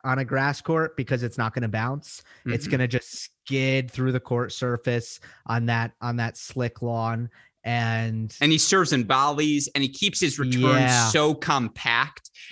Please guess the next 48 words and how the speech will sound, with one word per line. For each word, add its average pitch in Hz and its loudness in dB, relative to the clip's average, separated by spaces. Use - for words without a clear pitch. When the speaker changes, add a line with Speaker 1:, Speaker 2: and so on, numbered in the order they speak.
Speaker 2:
And 135 4
it's 143 0
just 151 -4
Speaker 1:
Oh, 131 4
Speaker 2:
like, 151 6
Speaker 1:
yeah. 107 0
Speaker 2:
I 156 2
think 165 2
he, - -6
I, 131 0
I 131 2
agree, 123 -2
hand 151 0
in 147 0
the 123 -4
glove. 131 0
And 120 -2
by 190 0
the 185 -2
way, 185 4
I - 4
think 202 0
that's 226 -2
the 139 -4
first 156 -6
time 147 0
you've 113 -4
sworn 123 -4
in, 120 0
like, 113 0
the - -2
seven 131 0
podcasts 120 -2
we've 113 -10
done 117 2
together. 104 -2
I'm 135 0
Speaker 1:
I'm, 165 2
Speaker 2:
so 170 0
excited. 170 2
Speaker 1:
I'm - 6
used 214 0
to 180 2
not, 143 2
I'm 156 2
used 175 -2
to 175 -2
not. 139 4